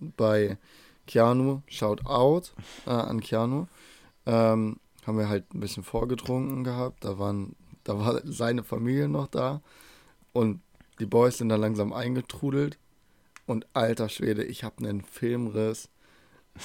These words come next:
ähm, ich hab nen Filmriss, n-, äh, die Sekunde, wo wir in den Speicher reingegangen sind. Und da war's vielleicht zwölf oder so.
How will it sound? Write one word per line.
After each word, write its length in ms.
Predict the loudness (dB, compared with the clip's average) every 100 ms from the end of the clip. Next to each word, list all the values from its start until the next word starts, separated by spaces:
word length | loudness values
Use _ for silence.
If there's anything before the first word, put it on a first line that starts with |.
| -2
ähm, 540 | 0 2 2 0 -4 -6 _ _ -20
ich 120 | -8
hab 140 | -6 -4
nen 120 | -6
Filmriss, 720 | -4 -2 0 2 0 -2 -6 -14
n-, 320 | -6 -4 -4 -6 -16 -18 -16 -18 -18 -18 -14
äh, 180 | -6 -6 -6 -12 -20 _
die 180 | -8 -2
Sekunde, 560 | 0 0 2 2 4 2
wo 180 | 0 2
wir 100 | 2
in 100 | 2
den 100 | -2
Speicher 360 | -2 -2 -2
reingegangen 480 | -2 -2 -4 -6 -8
sind. 220 | -8 -10 -12 _ -20 -20 -20 _ -6
Und 100 | 2
da 100 | 4
war's 160 | 2
vielleicht 320 | 0 -4 -4 -8 _
zwölf 460 | -16 -8 -8 -8 -12
oder 180 | -10
so. 80 | -10